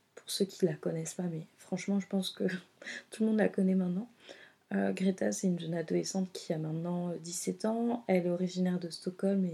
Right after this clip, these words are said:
euh, donc en fait, elle a commencé en deux mille dix-huit en manifestant devant le Parlement suédois. Euh, elle avait quinze ans. Et c'était un peu pour réagir face à l'inaction des gouvernements. Euh, et en fait, elle est, euh, l'initiatrice de la grève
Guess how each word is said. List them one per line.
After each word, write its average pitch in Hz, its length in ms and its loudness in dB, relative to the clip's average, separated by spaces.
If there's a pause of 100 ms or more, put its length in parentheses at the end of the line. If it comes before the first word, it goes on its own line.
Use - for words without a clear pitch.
(160)
euh, 196 340 4
donc 196 200 0
en 196 80 6
fait, 240 220 2
elle 196 100 4
a 170 80 2
commencé 180 560 2
en 185 80 2
deux 175 140 0
mille 180 140 2
dix-huit 180 420 -2
en 180 40 0
manifestant 180 640 -2
devant 175 200 -2
le 165 160 -4
Parlement 170 500 -6
suédois. 185 560 0
Euh, 175 280 -4 (120)
elle 175 100 -2
avait 165 360 -8
quinze 185 320 0
ans. 190 100 -2 (800)
Et 196 80 6
c'était 202 500 4
un 175 120 2
peu 190 180 0
pour 190 160 -2
réagir 170 420 -2 (120)
face 175 260 0
à 175 720 -8
l'inaction 185 560 2
des 180 120 2
gouvernements. 175 680 -2 (240)
Euh, 185 440 4 (120)
et 202 120 2
en 185 80 4
fait, 240 200 4
elle 196 200 6
est, 208 200 6
euh, 185 140 4
l'initiatrice 202 760 2
de 190 80 2
la 175 120 4
grève 202 460 0